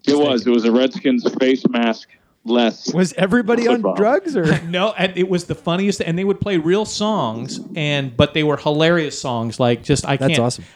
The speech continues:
Speaker 2: I can't say most of them on our podcast,
Speaker 3: <laughs> Right, right.
Speaker 2: but, uh, there was some that, yeah, I could, but it was just, it was hilarious. It was just crazy and hilarious, but it was really fun and with crazy times. And then Patrick and I met and did, I was telling Jared, we did The Bitter Redhead,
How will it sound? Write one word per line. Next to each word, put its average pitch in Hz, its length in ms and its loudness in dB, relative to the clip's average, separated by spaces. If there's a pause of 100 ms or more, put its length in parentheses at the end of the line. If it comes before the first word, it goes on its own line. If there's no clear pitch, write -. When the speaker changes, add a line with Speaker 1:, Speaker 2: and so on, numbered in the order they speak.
Speaker 2:
I 135 40 -6
can't 190 280 0
say 170 160 2
most 143 260 2
of 143 80 -4
them 135 180 -2
on 127 180 -4
our 120 100 0
podcast, 127 720 -2
Speaker 3:
<laughs> - 100 -20
Right, 151 120 2 (100)
right. 165 180 -2
Speaker 2:
but, 156 300 2
uh, 151 280 2
there 165 180 2
was 165 140 2
some 233 240 0
that, 156 100 -2
yeah, 147 260 0
I 139 60 2
could, 160 200 2
but 151 100 2
it - 20 2
was 147 120 -2
just, 208 140 -2
it 170 80 0
was 165 160 2
hilarious. 147 540 2
It 123 60 0
was 120 120 2
just 156 300 0
crazy 156 580 -2
and 127 140 -8
hilarious, 123 400 -2
but 117 100 -2
it 110 60 -2
was 107 100 -6
really 135 240 2
fun 120 380 -4
and 110 80 -4
with 104 100 -8
crazy 131 320 -2
times. 127 300 -4
And 123 60 -6
then 113 80 -4
Patrick 151 340 -2
and 131 100 -2
I 127 80 0
met 131 320 -2 (340)
and 139 200 -2
did, 143 300 4
I 156 120 0
was 143 140 4
telling 139 240 -4
Jared, 160 280 4
we 139 100 2
did 135 180 4
The 127 40 0
Bitter 123 220 2
Redhead, 123 640 2